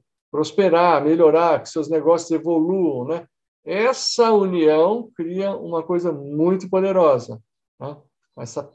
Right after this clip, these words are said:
troca de ideias. Às vezes, um problema que um ainda tem, o outro já resolveu, já encontrou a solução.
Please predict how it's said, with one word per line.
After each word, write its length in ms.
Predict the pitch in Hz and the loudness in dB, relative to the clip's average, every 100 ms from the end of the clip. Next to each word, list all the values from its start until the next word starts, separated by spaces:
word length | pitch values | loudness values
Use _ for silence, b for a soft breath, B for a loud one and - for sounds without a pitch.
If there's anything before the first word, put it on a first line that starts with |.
| - | -2
troca 340 | 202 208 202 | 2 2 2
de 100 | 170 | -2
ideias. 380 | 151 147 131 117 | 2 6 6 2
Às 140 | 131 | -4
vezes, 160 | 156 175 | -4 -4
um 260 | 196 190 180 | -4 -4 -2
problema 460 | 180 156 170 165 | -2 0 0 0
que 200 | 165 165 | -4 -4
um 180 | 175 165 | -2 0
ainda 280 | 160 151 135 | -2 0 -2
tem, 340 | - 196 226 | -2 -2 -2
o 100 | 214 | 2
outro 240 | 214 220 214 | 2 2 -2
já 80 | |
resolveu, 640 | 220 233 233 214 156 208 170 | -2 -2 -4 -4 -2 -4 -4
já 120 | 190 | -8
encontrou 380 | 190 196 208 240 | -12 -12 -6 -6
a 60 | |
solução. 580 | 233 233 220 - 143 | -4 -6 -6 -6 -6